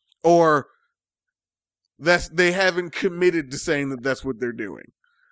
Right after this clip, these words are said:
Um, what's basically happening is, um, the Marvel Universe has, and, and I'm sure Steve and Patrick will back me up on this one, there's an infinite number of universes in the Marvel Universe,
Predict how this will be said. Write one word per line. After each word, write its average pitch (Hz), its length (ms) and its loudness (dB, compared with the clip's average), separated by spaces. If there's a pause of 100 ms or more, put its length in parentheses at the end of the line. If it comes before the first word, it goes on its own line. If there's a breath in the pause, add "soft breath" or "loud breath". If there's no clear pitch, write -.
(160)
Um, 131 640 -2 (840)
what's 160 220 -2
basically 170 520 0
happening 143 500 -2
is, 135 440 0 (520 soft breath)
um, 139 600 0 (240)
the 147 160 -4
Marvel 185 280 2
Universe 165 380 0
has, 151 400 0
and, 131 240 -2 (100)
and 131 160 -2
I'm 131 100 -2
sure 143 340 0 (260)
Steve 147 300 -2
and 143 120 -4
Patrick 143 320 -4
will 147 60 -4
back 143 240 -2
me 147 160 -4
up 135 140 -4
on 127 120 -6
this 120 160 -8
one, 123 140 -8 (500 soft breath)
there's 170 320 2
an 202 120 -2
infinite 208 420 0
number 170 480 0
of 143 280 0
universes 143 680 -2
in 139 300 -4
the 131 280 -2
Marvel 139 340 -2
Universe, 127 680 -2